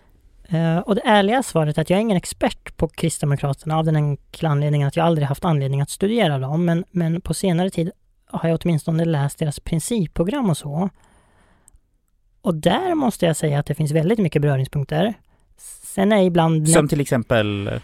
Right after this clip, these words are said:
Speaker 1: Nej, men om man läser deras ideologi, de har någonting som de kallar för personalism, där de uttryckligen säger att vi är inte individualister, men vi är inte heller kollektivister. Vi är någon sorts mellanväg, och vi tror på människan och på sociala relationer och på familjen och såna saker.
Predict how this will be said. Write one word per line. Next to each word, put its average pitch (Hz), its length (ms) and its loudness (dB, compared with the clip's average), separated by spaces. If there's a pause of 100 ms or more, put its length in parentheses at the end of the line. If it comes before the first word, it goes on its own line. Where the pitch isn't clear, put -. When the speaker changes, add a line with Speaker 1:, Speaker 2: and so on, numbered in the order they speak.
(100)
Speaker 1:
Nej, 269 180 0
men 202 160 4
om 175 80 4
man 165 100 4
läser 156 240 2
deras 147 260 2
ideologi, 147 580 0
de 165 160 2
har 160 80 2
någonting 147 320 0
som 143 160 -2
de 139 280 0
kallar 139 240 -2
för 143 100 -2
personalism, 196 1000 0 (460)
där 160 120 2
de 165 120 0
uttryckligen 160 560 -2
säger 226 380 0
att 139 60 0
vi 156 140 0
är 165 220 -2
inte 202 340 0
individualister, 147 1080 -2 (180)
men 147 140 0
vi 156 60 0
är 156 40 2
inte 151 160 -2
heller 170 220 0
kollektivister. 185 880 -2
Vi 202 100 -4
är 247 40 -6
någon 208 140 0
sorts - 220 -4
mellanväg, 151 800 0
och 185 80 0
vi 175 40 2
tror 160 200 0
på 160 140 -4
människan 160 540 -2
och 269 80 -8
på 254 100 -4
sociala 180 440 0
relationer 156 640 0
och 180 80 0
på 220 100 -2
familjen 139 640 2
och 139 80 -2
såna 175 220 -6
saker. - 240 -20